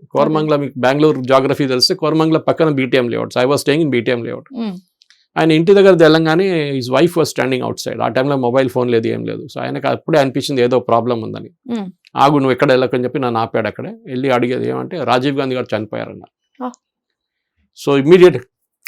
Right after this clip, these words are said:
Speaker 1: he said, "Back to office" అన్నారు.
Speaker 2: ఓకే.
Speaker 1: So మేము రిటర్న్ ఎంజీ రోడ్ దాకా వచ్చాము. ఎంజీ రోడ్ లో ఉంది Times of India office.
Speaker 2: మ్మ్.
Speaker 1: అక్కడ మొత్తం chaos situation. అసలు పేపర్ usually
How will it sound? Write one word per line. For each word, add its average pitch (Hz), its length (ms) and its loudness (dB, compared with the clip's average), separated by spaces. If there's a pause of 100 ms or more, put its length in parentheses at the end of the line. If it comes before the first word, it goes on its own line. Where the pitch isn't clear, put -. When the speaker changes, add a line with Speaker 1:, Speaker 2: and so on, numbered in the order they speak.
(200)
Speaker 1:
he 143 40 -6 (100)
said, 156 80 2
"Back 131 220 2 (120)
to 143 40 2
office" 135 340 0
అన్నారు. - 200 -12 (360)
Speaker 2:
ఓకే. 214 280 -4 (180)
Speaker 1:
So 160 200 0
మేము 131 280 -4
రిటర్న్ 135 300 2
ఎంజీ 123 220 0
రోడ్ 135 180 4
దాకా 123 200 0
వచ్చాము. 107 320 -4
ఎంజీ 123 140 2
రోడ్ 123 180 0
లో 120 60 0
ఉంది 110 200 -6
Times 117 160 -2
of 113 80 0
India 110 180 -4
office. 107 500 -10
Speaker 2:
మ్మ్. 202 160 -6 (300)
Speaker 1:
అక్కడ 135 260 -8
మొత్తం 135 320 -4
chaos 120 320 2 (140)
situation. 113 520 -10
అసలు 107 460 -8 (100)
పేపర్ 127 280 2
usually 139 380 0